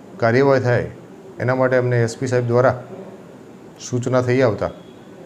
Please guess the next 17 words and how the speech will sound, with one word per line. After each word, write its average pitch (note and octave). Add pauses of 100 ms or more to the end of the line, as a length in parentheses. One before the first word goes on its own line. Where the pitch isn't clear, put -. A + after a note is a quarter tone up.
(1000)
ઉપરોક્ત D3+
તપાસના C3+
અંતે A#2+ (1700)
આરોપી D3+
વિરુદ્ધ A#2 (1160)
નકલી D#3+
દસ્તાવેજ D3
બનાવવાના B2
બે G#2
ગુના, A#2+ (2000)
નકલી A#2+ (140)
આઈ A2+
કાર્ડ D3+
બનાવવાના C3+
બે G#2
ગુના, A2 (1700)
નકલી B2+